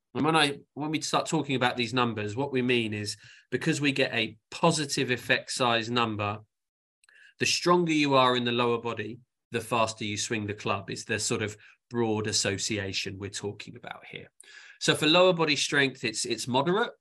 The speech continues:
telling us it's, you know, there's definitely some importance there.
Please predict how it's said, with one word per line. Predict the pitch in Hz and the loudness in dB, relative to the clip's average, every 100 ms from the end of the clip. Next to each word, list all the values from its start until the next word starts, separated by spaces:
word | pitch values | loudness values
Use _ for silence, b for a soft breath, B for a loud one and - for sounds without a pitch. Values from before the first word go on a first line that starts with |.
| _ | _
telling | - 143 131 127 | 2 4 6 4
us | 120 - | 0 0
it's, | 117 - - - | -2 -2 -2 -2
you | 139 131 | -4 -2
know, | 131 156 | -2 0
there's | 135 127 123 | 4 4 4
definitely | 139 - 131 131 | 0 0 -2 -2
some | - 123 | 0 0
importance | 113 113 135 139 - 170 175 - | -2 -4 -2 -2 -2 -4 -4 -2
there. | 165 208 | -2 -2